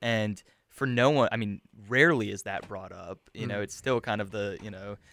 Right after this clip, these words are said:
Speaker 1: if you don't go for a gap that exists, you're no longer a racing driver. That's the only time it's ever talked about, but he's still revered for that.
Speaker 2: Yeah.
Speaker 1: And so,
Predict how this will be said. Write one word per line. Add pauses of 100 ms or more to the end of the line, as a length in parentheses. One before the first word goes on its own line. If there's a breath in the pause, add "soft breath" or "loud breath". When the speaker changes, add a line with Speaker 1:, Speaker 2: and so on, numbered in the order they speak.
(160 soft breath)
Speaker 1:
if
you
don't
go
for
a
gap
that
exists,
you're
no
longer
a
racing
driver.
That's
the
only
time
it's
ever
talked
about,
but
he's
still
revered
for
that.
Speaker 2:
Yeah.
Speaker 1:
And
so,